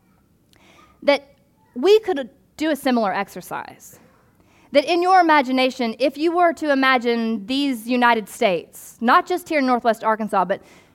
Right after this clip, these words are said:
our country from coast to coast, to think of it as a kind of idol-laden landscape,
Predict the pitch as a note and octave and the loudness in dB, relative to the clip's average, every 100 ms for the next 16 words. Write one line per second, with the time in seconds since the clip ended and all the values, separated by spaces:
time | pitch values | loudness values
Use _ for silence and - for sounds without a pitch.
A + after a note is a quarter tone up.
0 | _ _ _ _ _ _ _ _ _ C4+ | _ _ _ _ _ _ _ _ _ 6
1 | D#4 D#4 D4 C4+ A#3 G3 C4+ C4+ D#4 F4 | 6 6 2 0 -2 -4 -2 4 4 4
2 | - D4+ A#3+ F#3 F#3 - - _ _ _ | 0 -6 -4 -4 -6 -14 -20 _ _ _
3 | _ _ _ _ _ C4+ F4+ F4 D#4+ C#4 | _ _ _ _ _ -4 -2 2 2 2
4 | B3+ C#4 C4+ A#3+ - A#3+ C#4 C4+ A#3+ A3+ | 0 0 0 0 -2 2 4 4 2 2
5 | B3 A3+ G3 G3+ G#3 G3+ - C#3 - _ | 2 0 -4 -2 -4 -6 -12 -16 -16 _